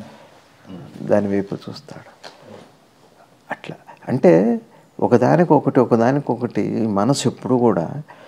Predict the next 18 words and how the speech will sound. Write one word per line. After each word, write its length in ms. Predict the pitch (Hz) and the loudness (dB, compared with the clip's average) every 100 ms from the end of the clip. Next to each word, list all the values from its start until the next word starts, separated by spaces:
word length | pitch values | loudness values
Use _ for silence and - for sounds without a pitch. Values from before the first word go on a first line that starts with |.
| - - _ - | -20 -20 _ -10
చాలా 300 | - - 139 | -6 0 4
చిత్రంగా 520 | 151 131 - 127 120 | 4 2 2 2 4
importance 600 | 113 107 135 139 147 120 | 4 4 4 4 2 0
మారుతున్నప్పుడల్లా 840 | 117 107 113 - 120 98 95 95 104 | 0 0 0 0 -2 -2 -4 -2 -2
కూడా, 300 | 95 - - - - - - - - | -4 -8 -12 -16 -20 -20 -20 -20 -12
ఆ, 120 | - | -8
దాని 300 | 92 101 98 | -2 -2 -2
తీరు 420 | 95 131 143 110 - | 0 2 2 0 0
తెన్నులు 280 | 120 113 113 | 2 2 2
మారుతుంటాయి. 680 | 101 101 - - 80 - - _ _ _ _ _ _ _ - _ _ - - | 0 -4 -6 -6 -8 -10 -16 _ _ _ _ _ _ _ -20 _ _ -12 -6
ఇక్కడ 440 | - 151 - 185 160 | 2 2 4 0 -2
ధృతరాష్ట్రులు 600 | - 151 - 147 - 143 | 0 2 4 4 4 4
వారు 320 | 139 139 156 - - - - - | 4 2 -2 -8 -20 -20 -18 0
"నాకొద్దు 720 | 123 110 117 104 131 156 156 - _ _ _ _ - | 2 6 4 4 2 2 0 -8 _ _ _ _ -4
సంజయ, 380 | 120 110 113 120 | 0 4 4 4
నేను 460 | 135 117 110 104 - - | 4 4 4 0 -2 -2
వింటాను 480 | 107 107 110 127 131 | 2 2 4 4 4
కానీ 500 | 123 117 139 151 | 2 0 0 -2